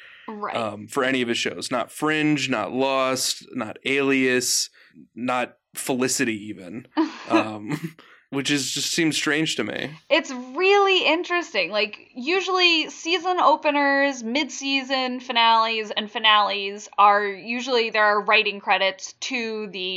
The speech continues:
Speaker 1: either show creator or head writer. Um,
Speaker 2: Unless you're, like, Shonda Rhimes and, like, your
Speaker 1: <laughs>
Speaker 2: job is just to create six shows at once.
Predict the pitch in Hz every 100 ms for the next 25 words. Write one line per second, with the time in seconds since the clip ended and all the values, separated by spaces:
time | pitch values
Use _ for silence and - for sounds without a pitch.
0 | 180 175 - 196 190 190 - 220 208 208
1 | 214 180 175 180 175 175 185 175 196 208
2 | 190 185 127 120 117 220 - - - _
3 | - 226 208 185 226 233 233 196 156 151
4 | - 151 135 123 113 117 117 113 113 113
5 | 117 117 113 - 120 110 104 120 120 -
6 | - 110 101 - - - - 104 - -
7 | - - 78 - -